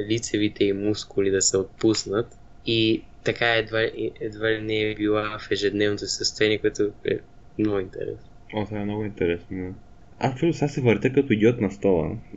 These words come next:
Speaker 2: защото искам да проверя пак и наистина е така. Ако не сте го чували, а, известно е този, известен този факт. Както и да погледнете, откакто и страна да гледате Мона Лиза, тя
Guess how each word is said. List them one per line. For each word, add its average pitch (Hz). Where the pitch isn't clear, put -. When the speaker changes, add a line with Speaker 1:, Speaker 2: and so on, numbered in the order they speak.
Speaker 2:
защото 98
искам 131
да 120
проверя 92
пак 127
и 107
наистина 107
е -
така. 107
Ако 98
не 92
сте -
го 113
чували, 131
а, 101
известно 117
е 98
този, 104
известен 123
този 101
факт. 127
Както 156
и 208
да 170
погледнете, 123
откакто 139
и 143
страна 120
да 117
гледате 113
Мона 98
Лиза, 95
тя 151